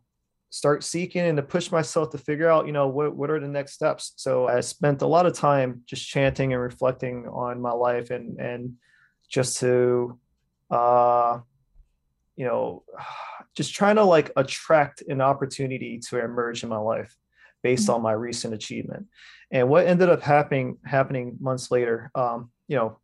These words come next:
Speaker 1: I still stay consistent. By the way, I was consistent every single day, no matter what was going on, whether it's holidays or anything, I was always posting content every single day. Uh, a company, uh, had reached out to me through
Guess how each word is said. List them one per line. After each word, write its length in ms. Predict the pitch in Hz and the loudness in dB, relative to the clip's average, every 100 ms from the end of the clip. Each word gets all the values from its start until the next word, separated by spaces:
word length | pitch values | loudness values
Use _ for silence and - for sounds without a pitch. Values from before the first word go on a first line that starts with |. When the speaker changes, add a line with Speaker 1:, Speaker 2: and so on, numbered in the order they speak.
| - | 0
Speaker 1:
I 100 | 135 | 0
still 300 | - 156 160 | 2 2 2
stay 240 | - 147 | 0 -4
consistent. 640 | 139 135 - 135 - 147 139 | -4 -8 -6 -6 -6 -6 2
By 140 | 147 | 4
the 80 | 160 | 6
way, 240 | 151 147 | 6 6
I 220 | 127 131 127 | 4 4 2
was 540 | 131 120 120 - - | -2 -6 -8 -10 -10
consistent 580 | - 135 - 139 - 131 - | -8 -6 -4 -4 -6 -8 0
every 240 | 139 143 | 2 2
single 300 | 139 143 131 | -2 -2 0
day, 360 | 123 120 120 117 _ _ _ - | 0 -2 -4 -12 _ _ _ -6
no 80 | 135 | 0
matter 280 | 131 131 | 4 4
what 120 | 127 131 | 4 2
was 180 | 127 | -2
going 280 | - 123 120 | -4 -4 -4
on, 260 | 117 117 117 | -4 -4 -2
whether 280 | 123 127 123 | -2 -2 -4
it's 100 | 123 | -4
holidays 440 | 120 120 120 120 | -2 -2 -4 -8
or 80 | 120 | -8
anything, 280 | 120 120 104 | -8 -10 -6
I 60 | |
was 200 | 117 120 | -6 -6
always 400 | - 127 127 123 | -6 -4 -4 -6
posting 440 | - 131 123 127 123 | -8 -8 -6 -8 -4
content 540 | 123 117 117 127 127 - | -2 -2 -4 -8 -8 -4
every 220 | 123 127 | -4 -4
single 280 | 123 127 123 | -4 -4 -2
day. 260 | 110 101 - _ _ - _ _ | -2 -6 -10 _ _ -20 _ _
Uh, 400 | - 120 117 107 | 2 2 4 0
a 20 | |
company, 680 | 123 170 170 165 143 131 117 - | 0 0 0 2 2 0 -4 -2
uh, 320 | 120 117 113 | 0 2 0
had 280 | 131 131 123 | 0 -2 -2
reached 240 | 127 - | -8 -2
out 180 | 127 127 | 0 -2
to 100 | - | -6
me 260 | 127 123 117 - | -10 -10 -10 -4
through 340 | 131 123 123 | -4 -4 -6